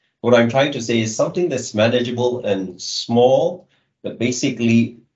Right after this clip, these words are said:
under the current, uh, situation, this is, I think,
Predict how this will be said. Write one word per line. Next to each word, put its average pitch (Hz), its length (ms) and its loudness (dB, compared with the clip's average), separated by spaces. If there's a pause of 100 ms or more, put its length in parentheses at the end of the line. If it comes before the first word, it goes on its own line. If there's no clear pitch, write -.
under 131 320 2
the 117 100 -6
current, 113 340 -4 (200)
uh, 92 160 -4
situation, 104 960 -4 (320)
this 143 200 4
is, 135 300 -4
I 98 140 -4
think, 98 400 -6